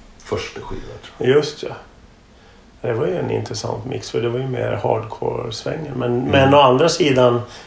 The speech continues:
Speaker 2: groovy hardcore, så det, det kanske passade ganska bra ändå då.
Speaker 1: Ja.
Speaker 2: Ja.
Speaker 1: Ja, det funkar ju bra.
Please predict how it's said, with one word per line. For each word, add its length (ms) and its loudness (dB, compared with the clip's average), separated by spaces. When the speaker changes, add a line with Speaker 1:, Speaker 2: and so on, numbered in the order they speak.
Speaker 2:
groovy 720 4
hardcore, 600 0
så 140 -4
det, 480 -2
det 160 -6
kanske 260 -6
passade 280 -4
ganska 280 -6
bra 240 -4
ändå 140 -6
då. 140 -6
Speaker 1:
Ja. 280 -8
Speaker 2:
Ja. 80 -10
Speaker 1:
Ja, 60 -6
det 140 -6
funkar 300 -8
ju 60 -8
bra. 200 -8